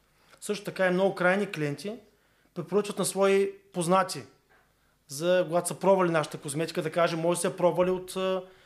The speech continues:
това, че са посетили определен салон, който работи с нашата козметика. А, така че при нас работи това, че самата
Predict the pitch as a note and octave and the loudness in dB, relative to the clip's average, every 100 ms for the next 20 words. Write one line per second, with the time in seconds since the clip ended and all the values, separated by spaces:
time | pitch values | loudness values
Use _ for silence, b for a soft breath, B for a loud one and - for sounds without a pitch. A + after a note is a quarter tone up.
0 | B _ F3+ F3 F#3 - F3 F#3+ F#3+ F#3+ | B _ -2 -2 -4 -8 -6 -4 -4 -4
1 | F3+ G3 F#3+ G#3 A3+ G3+ D#3+ D#3 D#3+ D#3+ | -2 0 2 2 2 2 -4 -4 -4 -4
2 | E3 - C#3 - - C3 C#3+ E3+ - A3+ | -6 -6 -10 -12 -18 -14 -12 -12 -10 -12
3 | C4 b b b b b b b b b | -12 b b b b b b b b b
4 | b _ D#3+ D#3+ D#3 D#3+ D#3+ D#3+ D#3 F3+ | b _ -10 -6 -4 -4 -2 -4 -6 -6
5 | F#3+ G#3 - A3+ A3 A3+ A3+ - - - | 0 0 0 -2 -2 -2 -4 -6 -16 -20
6 | _ _ _ _ D#3+ D#3+ F#3+ A3 G3 F3 | _ _ _ _ -6 -2 0 0 -2 -4
7 | D3 G3+ G#3+ - E3+ F#3 F#3 G3 E3+ D#3 | -2 -4 -4 -6 -2 -2 -2 -4 -2 2
8 | G3 | 2